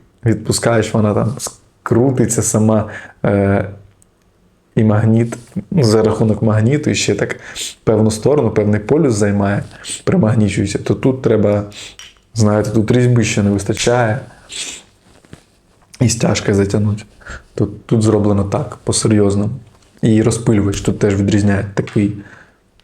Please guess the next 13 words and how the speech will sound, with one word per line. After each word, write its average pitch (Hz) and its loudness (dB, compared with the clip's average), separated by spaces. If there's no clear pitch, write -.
серйозний 104 2
розпилювач, 98 -2
як - -10
знаєте, 147 -2
треба - -2
міцно 110 2
натиснути 107 0
до 104 2
відповідного 104 2
звуку, 98 0
як 104 -2
машину 120 0
паркуєш. - -6